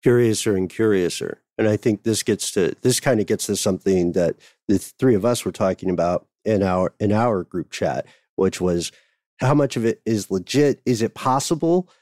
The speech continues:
that someone came in and put some smoke and mirrors in there? I mean, it definitely seems like whomever is in the chain of posting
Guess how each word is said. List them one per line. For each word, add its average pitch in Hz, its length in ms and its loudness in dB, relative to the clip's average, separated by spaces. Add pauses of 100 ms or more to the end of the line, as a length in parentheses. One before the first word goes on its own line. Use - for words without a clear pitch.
(180)
that 117 100 0
someone 127 340 2
came 127 240 2
in 120 120 2
and 107 140 -2
put 120 140 0
some 107 180 0
smoke 117 380 0
and 104 180 4
mirrors 117 540 2 (200)
in 127 160 4
there? 160 320 2
I 127 100 0
mean, 131 140 4
it 113 120 -2
definitely 147 500 2
seems 113 400 0
like 101 220 0 (1000)
whomever 170 840 4
is 131 340 2
in 143 140 4
the 110 100 2
chain 143 480 2
of 101 200 -2
posting 95 760 0